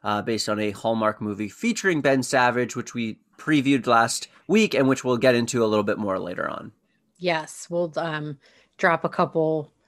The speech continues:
Speaker 2: comments about that at the end of this episode so that you are fully prepared to listen along with us next week.
Speaker 1: Excellent. So, Jacqueline, this episode is the turnaround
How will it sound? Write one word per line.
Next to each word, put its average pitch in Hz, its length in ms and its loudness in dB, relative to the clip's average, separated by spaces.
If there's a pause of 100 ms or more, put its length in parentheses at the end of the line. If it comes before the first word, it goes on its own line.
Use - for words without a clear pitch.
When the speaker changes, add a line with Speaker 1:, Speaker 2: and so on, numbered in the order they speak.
(160)
Speaker 2:
comments 185 400 4
about 185 220 2
that 180 200 6
at 175 100 0
the 190 120 6
end 196 180 4
of 175 120 2
this 202 180 0
episode 202 580 4
so 196 140 -6
that 170 100 4
you 175 180 2
are 156 300 2 (140)
fully 302 260 6
prepared 180 680 4
to 175 380 -2
listen 170 300 -2
along 151 360 -6
with 147 120 -14
us - 200 -12
next - 260 -14
week. - 240 -18 (1300)
Speaker 1:
Excellent. 113 640 -2
So, 127 760 4
Jacqueline, 170 500 4
this 156 180 2
episode 175 420 2
is 131 280 0
the 127 180 4
turnaround 147 1200 4